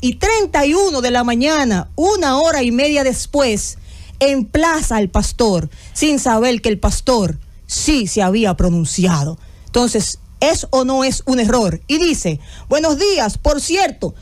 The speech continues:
no he visto reacción alguna del reverendo Ezequiel Molina". No vio porque no buscó su cuenta, arroba Batalla de la Fe. Si la busca, la ve. Y claro que se puede pronunciar,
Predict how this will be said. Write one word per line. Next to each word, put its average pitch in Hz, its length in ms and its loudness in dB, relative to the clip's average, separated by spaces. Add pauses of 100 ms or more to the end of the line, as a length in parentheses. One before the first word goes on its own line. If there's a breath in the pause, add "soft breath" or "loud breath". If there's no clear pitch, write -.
(160 loud breath)
no 277 220 2
he 311 80 2
visto 349 340 0
reacción 359 460 0
alguna 370 460 0
del 285 100 0
reverendo 294 420 0
Ezequiel 285 320 0
Molina". 277 540 2 (1120)
No 190 200 2
vio 214 200 2
porque 349 200 -2
no 214 140 2
buscó 208 480 -2
su - 160 -2
cuenta, 233 440 -2 (760)
arroba 262 320 4
Batalla 233 340 0
de 226 80 0
la 196 100 0
Fe. - 280 -4
Si - 140 0
la 254 120 4
busca, 247 360 2
la 277 80 2
ve. 415 240 -2 (680)
Y 370 160 2
claro 403 320 0
que 302 100 0
se 294 120 2
puede 277 180 2
pronunciar, 233 540 -2